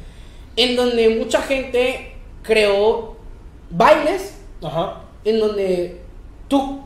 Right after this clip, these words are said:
Speaker 1: tú como persona haz-, creas un baile y yo lo puedo imitar.
Speaker 2: Ajá.
Speaker 1: A lo mejor y me salen peor, me sale
Speaker 2: Coreografía.
Speaker 1: mejor, una coreografía, ciertamente. Pero este tema social en que me gustó cómo lo hizo él, me gustó cómo lo hizo ella,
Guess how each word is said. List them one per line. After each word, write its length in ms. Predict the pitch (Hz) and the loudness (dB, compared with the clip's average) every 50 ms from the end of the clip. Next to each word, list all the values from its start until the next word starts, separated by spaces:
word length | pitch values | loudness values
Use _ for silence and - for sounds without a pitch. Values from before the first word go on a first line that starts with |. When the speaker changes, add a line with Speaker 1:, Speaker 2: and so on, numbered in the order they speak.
| - - | -4 2
Speaker 1:
tú 180 | 302 311 311 | 2 2 4
como 260 | 381 392 392 359 359 359 | 4 4 4 4 4 4
persona 680 | 220 - - 233 233 262 311 339 320 - - - - - | 2 2 2 2 2 2 0 -2 -2 -6 -10 -16 -6 -4
haz-, 200 | 190 202 185 196 | -2 -2 0 2
creas 200 | 220 226 240 240 247 | 4 4 4 4 4
un 100 | 240 226 | 2 4
baile 280 | 226 226 233 269 - - | 4 4 4 2 0 -2
y 80 | 226 196 | 2 4
yo 100 | 214 220 | 6 6
lo 180 | 254 226 - | 6 6 4
puedo 240 | 247 254 247 240 262 269 | 4 4 4 4 4 2
imitar. 680 | 254 226 196 165 - 202 190 160 - - - - - - - - - | 0 -2 -4 -2 0 0 2 2 0 -4 -8 -14 -18 -20 -20 -16 -14
Speaker 2:
Ajá. 220 | 143 127 151 151 175 | -12 -8 -8 0 4
Speaker 1:
A 100 | 202 226 | 6 6
lo 100 | 247 247 | 6 6
mejor 200 | 247 247 254 269 | 4 4 4 2
y 40 | 320 | 2
me 80 | 320 | 2
salen 240 | 294 277 254 277 277 | 2 2 2 2 2
peor, 380 | 277 269 262 247 247 269 285 269 | 4 6 6 8 8 8 6 6
me 60 | - | 4
sale 100 | - 208 - 240 | 4 4 4 4
Speaker 2:
Coreografía. 200 | - 262 226 202 | 4 4 4 4
Speaker 1:
mejor, 220 | 247 240 254 269 262 | 6 6 6 4 4
una 200 | 233 220 214 208 | 2 2 2 2
coreografía, 480 | 226 226 226 220 220 220 - 208 220 220 | 2 2 2 2 2 2 2 2 0 0
ciertamente. 600 | 214 214 202 - - 208 208 202 196 - 254 247 - - - - - - - - - - - - - - - | 0 -2 -4 -2 -2 -2 -2 -4 -4 -6 -8 -10 -10 -12 -16 -16 -18 -20 -20 -20 -20 -20 -20 -20 -20 0 4
Pero 960 | 220 226 226 226 226 220 214 214 208 208 202 202 196 196 190 190 190 - - | 6 8 8 10 10 8 8 8 6 6 6 4 4 4 4 2 0 2 2
este 240 | 220 233 233 285 277 | 4 4 4 4 4
tema 300 | - 262 254 262 269 285 | 4 4 4 4 2 2
social 380 | - 226 214 - 220 220 214 233 | 0 0 0 2 2 4 4 4
en 140 | 247 240 - | 2 0 -2
que 180 | 202 185 - - | -4 -4 -2 -2
me 100 | 190 196 185 | 0 0 0
gustó 360 | 190 185 - - 196 190 190 | 0 0 -2 -4 -4 0 0
cómo 180 | 226 233 233 233 | 0 2 2 2
lo 60 | 214 | 0
hizo 220 | 190 - 214 196 | 0 0 2 2
él, 180 | 185 180 185 185 | 4 4 4 4
me 80 | 202 185 | 2 0
gustó 280 | 180 - - 202 190 | 0 -2 -4 -6 -4
cómo 200 | - 226 226 214 | -2 -2 0 0
lo 80 | 202 190 | 0 0
hizo 180 | 180 - 202 | 0 -2 0
ella, 380 | 196 185 180 185 202 226 214 | 0 0 2 2 0 0 -2